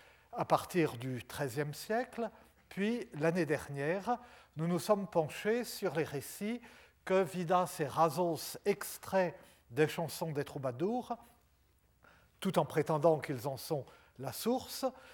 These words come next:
et nous nous sommes penchés sur ces récits pour y faire apparaître à la fois une poétique et une herméneutique, comme auraient dit nos collègues allemands, euh,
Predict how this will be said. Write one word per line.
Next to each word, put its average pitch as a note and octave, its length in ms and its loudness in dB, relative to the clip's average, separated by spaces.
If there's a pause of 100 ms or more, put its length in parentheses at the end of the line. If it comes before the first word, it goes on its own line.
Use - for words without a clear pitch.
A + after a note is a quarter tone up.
(160)
et G3 360 8
nous D#3+ 80 0
nous D#3 60 2
sommes C#3+ 320 0
penchés F3 340 4
sur - 160 -6
ces D3+ 120 -4
récits E3 500 -6 (420)
pour A3 340 2
y D#3 60 -4
faire D#3+ 240 4
apparaître D#3+ 580 4
à D3 60 6
la C3+ 100 2
fois G#3 480 2 (300)
une E3 180 0
poétique D#3+ 600 2
et D3+ 40 4
une D3 140 0
herméneutique, D#3 720 -2
comme A#2+ 240 -8
auraient B2+ 240 -6
dit D3+ 220 -2
nos A#2+ 200 -8 (500)
collègues C#3+ 460 0
allemands, C#3 420 0 (320)
euh, C#3 540 2